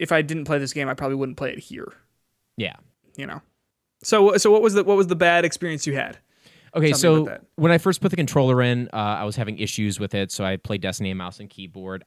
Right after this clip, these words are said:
Speaker 2: I still don't know why that happened, but I hooked up my, uh,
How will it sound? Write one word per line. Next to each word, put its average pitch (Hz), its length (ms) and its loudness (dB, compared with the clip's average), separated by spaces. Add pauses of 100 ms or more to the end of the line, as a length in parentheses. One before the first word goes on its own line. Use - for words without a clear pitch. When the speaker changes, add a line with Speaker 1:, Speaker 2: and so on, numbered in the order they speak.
Speaker 2:
I 117 60 -8
still 165 220 -6
don't 156 120 -6
know 131 100 -10
why 117 180 -8
that 107 120 -12
happened, 95 520 -14 (320)
but 104 200 -8
I 98 300 -8
hooked 151 340 -12
up 123 240 -6
my, 98 440 -6
uh, 92 280 -10